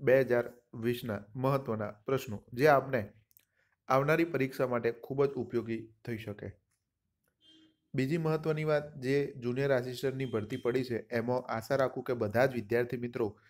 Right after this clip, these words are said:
જેટલા ક્વોલિફાઈડ છે, એ બધા જ વિદ્યાર્થી મિત્રોએ ફોર્મ ભરી દીધું હશે. મિત્રો, ખાસ ધ્યાન રાખજો, એ ફોર્મ ભરવામાં ભૂલ થાય નહીં,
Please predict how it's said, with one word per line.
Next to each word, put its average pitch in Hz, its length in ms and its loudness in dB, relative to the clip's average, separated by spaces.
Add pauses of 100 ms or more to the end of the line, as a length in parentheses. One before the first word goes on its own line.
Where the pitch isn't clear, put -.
(340)
જેટલા 123 300 2
ક્વોલિફાઈડ 123 680 2
છે, 123 360 0 (420)
એ 131 80 2
બધા 120 320 4
જ 135 60 0
વિદ્યાર્થી 117 420 0
મિત્રોએ 120 320 2
ફોર્મ 120 400 -2
ભરી 110 220 2
દીધું 113 340 -4
હશે. 104 200 -8 (720)
મિત્રો, 131 200 2
ખાસ 131 260 4
ધ્યાન 135 220 2
રાખજો, 139 400 -2
એ 147 60 2
ફોર્મ 131 360 0
ભરવામાં 127 380 0
ભૂલ 117 320 -2 (120)
થાય 110 340 -4 (260)
નહીં, 113 240 -4